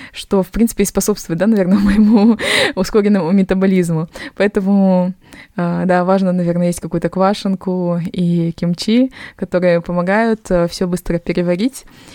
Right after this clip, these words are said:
И в целом важно иметь рацион, который полон также вот такой клетчатки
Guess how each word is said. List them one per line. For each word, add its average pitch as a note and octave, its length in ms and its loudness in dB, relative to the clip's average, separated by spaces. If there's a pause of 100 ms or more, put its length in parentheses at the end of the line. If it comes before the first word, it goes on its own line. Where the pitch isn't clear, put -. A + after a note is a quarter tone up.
(200)
И F3 240 -6
в E3+ 100 -12
целом F#3+ 540 -2
важно F3+ 360 -2
иметь E3+ 200 -4
рацион, F#3 360 -2
который E3 460 -6 (320)
полон F3+ 440 0
также E3 500 -4
вот E3 120 -10
такой E3+ 200 -4
клетчатки F3 720 -4